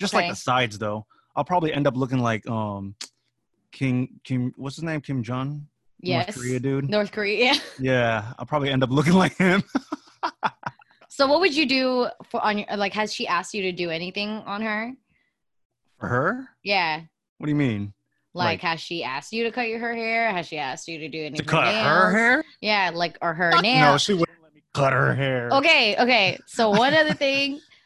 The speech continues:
Speaker 2: maybe her nails. I've seen girls, I've seen girls letting guys cut her own, their hair.
Speaker 1: I don't think, I don't think she would let me. I'm pretty
Speaker 2: What?
Speaker 1: sure she wouldn't let me.
Speaker 2: So she hasn't asked you anything?
Speaker 1: Nah,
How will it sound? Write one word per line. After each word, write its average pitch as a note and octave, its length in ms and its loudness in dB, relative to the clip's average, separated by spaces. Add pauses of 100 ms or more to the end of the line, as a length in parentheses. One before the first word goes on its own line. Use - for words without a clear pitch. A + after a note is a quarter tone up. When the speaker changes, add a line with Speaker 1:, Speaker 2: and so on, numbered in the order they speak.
(180)
Speaker 2:
maybe G3 240 -2
her G#3 140 0
nails. G#3+ 1080 -4
I've C4+ 140 0
seen A4 160 -2
girls, D4+ 400 4
I've B3+ 280 -2
seen F#4 140 -6
girls D4 260 -2
letting B3 180 -4
guys A3+ 300 -2
cut A3 160 -4
her G3 160 -4
own, F#3+ 320 -10
their F#3+ 160 -6
hair. G3 560 -6 (500)
Speaker 1:
I - 60 -16
don't B2 80 -12
think, - 200 -16
I C3+ 60 -12
don't D3 160 -8
think B2 140 -8
she - 100 -10
would G#2+ 140 -10
let G2+ 240 -8
me. G#2 240 -12 (200)
I'm C3+ 140 -10
pretty C3 200 -4
Speaker 2:
What? - 120 0
Speaker 1:
sure A2 100 -10
she G2 120 -14
wouldn't G#2 240 -8
let F#2+ 160 -14
me. F#2+ 240 -18
Speaker 2:
So C#4 160 -6
she D4+ 180 -4
hasn't C#4+ 260 -2
asked G3 280 -8
you G3 100 -10
anything? D#3+ 540 -14 (680)
Speaker 1:
Nah, D3 340 2